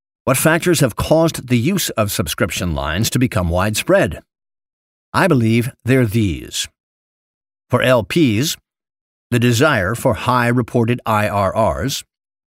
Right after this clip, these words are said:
better cash management, including fewer drawdowns, and the potential to use their capital more efficiently.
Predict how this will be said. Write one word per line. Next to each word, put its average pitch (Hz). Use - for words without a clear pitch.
better 147
cash 165
management, 98
including 127
fewer 120
drawdowns, 92
and 131
the 127
potential 143
to 131
use 156
their 151
capital 135
more 123
efficiently. 95